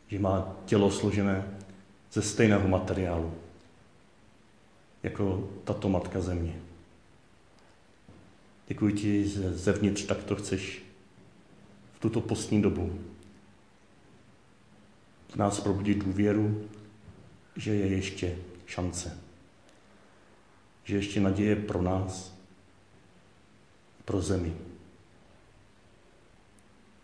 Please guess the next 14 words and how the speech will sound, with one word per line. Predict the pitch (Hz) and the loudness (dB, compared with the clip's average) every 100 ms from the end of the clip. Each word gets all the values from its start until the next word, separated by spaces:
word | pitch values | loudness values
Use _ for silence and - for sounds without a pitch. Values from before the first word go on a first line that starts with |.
| - - - - | -20 -20 -20 -12
Že | |
se | - | 0
naše | 101 95 95 | 0 2 0
srdce | 110 - | 0 2
mohou | 104 98 90 | 4 4 2
obrátit. | 82 82 90 87 - - - - - - - - - - - - - - - - - - - - - - - - | 0 0 -2 -2 -8 -16 -18 -20 -20 -20 -20 -20 -20 -20 -20 -20 -20 -20 -20 -20 -20 -20 -20 -20 -20 -20 -20 -10
Že | - | -6
se | 101 | -2
naše | 95 104 | -2 -2
srdce | 98 95 107 104 - - - - - - _ - - - - - - - | -6 -4 -4 -4 -10 -18 -20 -20 -20 -20 _ -20 -20 -20 -20 -20 -20 -6
mohou | 104 113 | 0 2
tak | 113 110 | 2 4
rozšířit, | 110 - - 110 104 98 | 2 2 2 2 2 -2
že | - - 107 | -6 -6 -8